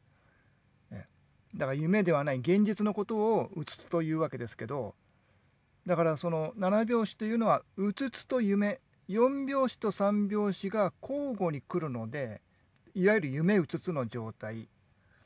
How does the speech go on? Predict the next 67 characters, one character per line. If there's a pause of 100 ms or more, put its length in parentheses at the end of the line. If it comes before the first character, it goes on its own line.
(160)
ら
こ
れ
は
夢
な
の
か、
現
実
な
の
か (540)
っ
て
い
う
状
態。 (640)
そ
れ、
そ
れ
っ
て (160)
ね、
夢
な
の
か
現
実
な
の
か
っ
て
分
か
ん
な
い。 (160)
つ
ま
り
不
安
な
状
態
で
す
よ
ね。 (520)
と
い
う
と
こ
ろ
で、
七
拍
子
を (340)
不
安、